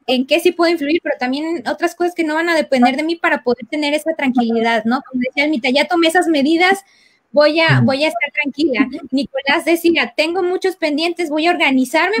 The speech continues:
Speaker 1: para poder llevarlos a cabo".
Speaker 2: Ujú. Quisiera aprovechar las participaciones de, de Nico y, y de Alma,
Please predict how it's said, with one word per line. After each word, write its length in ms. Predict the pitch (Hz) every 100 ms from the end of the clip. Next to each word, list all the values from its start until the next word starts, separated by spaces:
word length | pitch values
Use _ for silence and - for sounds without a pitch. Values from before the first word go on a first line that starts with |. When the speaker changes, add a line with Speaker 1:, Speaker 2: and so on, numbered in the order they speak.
| -
Speaker 1:
para 180 | 302 240
poder 460 | 240 240 262 254 -
llevarlos 480 | 233 247 240 277 277
a 100 | 247
cabo". 300 | 208 185 185 _ _ _ 127 233 220 _ _ _
Speaker 2:
Ujú. 360 | 247 226 247 254 _ - - _ _
Quisiera 480 | - 226 226 214 247
aprovechar 800 | - 226 - 196 180 - 196 214
las 180 | 247 -
participaciones 960 | 233 202 190 175 170 170 180 208 220
de, 400 | 214 220 233 240 -
de 180 | 190 196
Nico 420 | 196 - 233 240
y, 80 | 240
y 220 | 208 196
de 240 | 190 180
Alma, 460 | 180 185 208 247